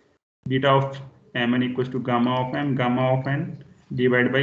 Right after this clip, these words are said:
gamma of M plus N। Clear? ये definition आप यूज़ करेंगे, beta gamma relation यू-, apply करेंगे तो आपको ये result मिल जाएगा। ठीक है, now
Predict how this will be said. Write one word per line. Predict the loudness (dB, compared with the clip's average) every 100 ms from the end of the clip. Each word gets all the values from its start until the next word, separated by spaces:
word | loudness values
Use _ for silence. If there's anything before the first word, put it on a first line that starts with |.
| 0
gamma | 0 0 0
of | -2 -6 -16 _ _ _ _ _ _ _ _ _ _
M | 0 0 0
plus | -6 -6 -8
N। | -16 -20 _ _ _ _ _ _ _ _ _ _ _ _ -8
Clear? | -6 -6 -10 _ _ _ _ _ _ _ -4
ये | 2
definition | 2 2 0 0
आप | -2 0
यूज़ | 0 0 0
करेंगे, | -2 0 0
beta | 2 2 2
gamma | 2 2 2
relation | 2 2 0
यू-, | 0 -2 -4
apply | -4 0 2
करेंगे | 2 2 2
तो | 0
आपको | -2 -2 -6 -8 -14 _ _ -4
ये | 2
result | 4 2 0
मिल | -2 -4
जाएगा। | -6 -8 -12 -16 -20 _ _ _ _ _ _ _ _
ठीक | -20 _ -16 -12
है, | -14 -16 _ _ _ _ _ _ _ _ _ _ -20 _ -6
now | 2 2